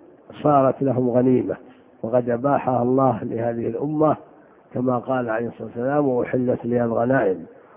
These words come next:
ولم تحل لأحد قبلي. كانت الأمم السابقة إذا غنموا غنائم جمعوها،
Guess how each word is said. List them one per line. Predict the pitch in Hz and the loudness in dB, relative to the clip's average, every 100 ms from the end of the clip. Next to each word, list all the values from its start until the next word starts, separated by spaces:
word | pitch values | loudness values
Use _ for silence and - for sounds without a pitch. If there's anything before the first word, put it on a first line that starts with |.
| - | -8
ولم | 120 131 135 | 0 4 6
تحل | 131 127 139 127 | 4 2 2 2
لأحد | 127 110 113 120 | 0 -2 -4 -6
قبلي. | 113 113 117 104 - - - _ _ - - _ _ | -6 -2 -2 -4 -12 -14 -20 _ _ -20 -20 _ _
كانت | - 147 139 123 131 | 2 4 6 4 2
الأمم | 127 143 135 131 | 4 6 6 4
السابقة | - 165 160 131 127 139 143 - - - _ - _ _ - | 4 4 6 6 6 4 2 0 -14 -20 _ -20 _ _ -6
إذا | 117 131 127 | 2 4 6
غنموا | 127 165 151 139 131 123 | 6 8 8 8 6 6
غنائم | 120 135 160 143 | 4 4 6 6
جمعوها، | 151 151 139 139 143 95 135 165 | 6 6 6 6 6 6 6 4